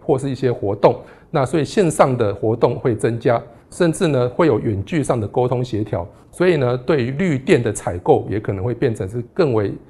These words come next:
线上化或是智慧化的这个运用。那第三个就是大建设。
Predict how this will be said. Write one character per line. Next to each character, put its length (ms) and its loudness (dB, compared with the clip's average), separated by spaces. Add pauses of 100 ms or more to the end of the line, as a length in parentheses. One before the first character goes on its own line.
(200)
线 240 0
上 260 0
化 380 0
或 140 0
是 160 -6
智 240 -4
慧 160 2
化 200 -2
的 120 -8
这 100 -8
个 200 -4
运 180 -4
用。 120 0 (580)
那 120 2
第 180 0
三 160 4
个 80 4
就 80 -2
是 100 -6
大 200 2
建 220 0
设。 240 -2